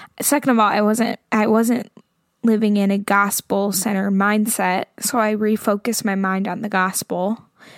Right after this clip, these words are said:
which the gospel is about lay your life down for somebody else, 'cause that's what Jesus did for us.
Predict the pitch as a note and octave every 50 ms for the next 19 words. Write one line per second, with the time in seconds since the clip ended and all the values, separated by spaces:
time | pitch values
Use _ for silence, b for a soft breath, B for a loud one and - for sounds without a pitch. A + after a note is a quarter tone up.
0 | B B - A3+ G#3+ - - A3+ A3 G#3+ G3+ G3 G#3+ G#3 - - A#3 G#3 G3+ G3+
1 | G3 G3 G#3 G3 G3 G3+ F#3+ F#3 F#3 - - B B B B B B B B _
2 | - G#3 G#3+ A3 A#3 A3+ A3 A3 G#3+ G3+ G3 G#3 G3 - - - F3 E3 G3 G#3
3 | - - A3+ - - A#3+ A#3 A#3 - - - - - A3 A3 - - - A#3+ A3
4 | - A#3 - - - - A#3 A3+ - - A#3 A3+ - - A#3 A3+ - - C4+ A#3
5 | - - - A3 G#3 G#3 G#3+ A3+ A3+ - - - - -